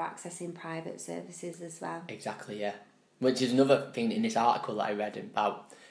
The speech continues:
Speaker 2: people who can change councillors when they want in London and they pay, like, for half-hour sessions.
Speaker 1: Really?
Speaker 2: I read about it yesterday in The Guardian. It's a different approach, but she said exactly what you just said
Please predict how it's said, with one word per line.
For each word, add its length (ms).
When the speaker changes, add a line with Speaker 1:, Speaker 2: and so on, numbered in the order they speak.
Speaker 2:
people 280
who 60
can 140
change 300
councillors 420
when 140
they 80
want 200
in 160
London 440
and 160
they 80
pay, 260
like, 180
for 60
half-hour 480
sessions. 720
Speaker 1:
Really? 340
Speaker 2:
I 200
read 160
about 300
it 60
yesterday 340
in 60
The 60
Guardian. 460
It's 180
a 60
different 340
approach, 400
but 220
she 160
said 140
exactly 320
what 120
you 180
just 220
said 260